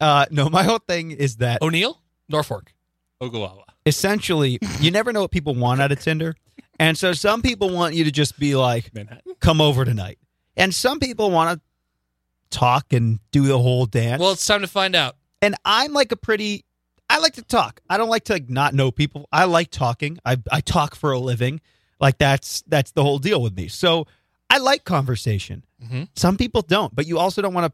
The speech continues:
Speaker 1: feel like the person who's dragging it on, but you also don't wanna take the leap of, like, "Yeah, maybe she's just terrible at conversation." Then I'm just like, and then I start doing the bad conversation thing 'cause I think that's what she's trying to do, and then she's not, and then it just dies.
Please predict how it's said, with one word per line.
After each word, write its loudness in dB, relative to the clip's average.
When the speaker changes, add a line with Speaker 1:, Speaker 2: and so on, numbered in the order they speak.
Speaker 1:
feel 0
like 2
the -4
person 0
who's 2
dragging 0
it -2
on, -4
but -2
you 2
also 2
don't -2
wanna 2
take -4
the 0
leap 0
of, 0
like, 0
"Yeah, 2
maybe 2
she's -4
just -2
terrible 0
at -10
conversation." 0
Then 2
I'm 2
just -2
like, 0
and 4
then 2
I 4
start 0
doing 2
the 0
bad -2
conversation -2
thing -2
'cause -2
I -2
think -10
that's -2
what -6
she's -4
trying -2
to 0
do, 0
and -2
then -4
she's -4
not, -2
and -2
then -2
it -4
just -10
dies. -4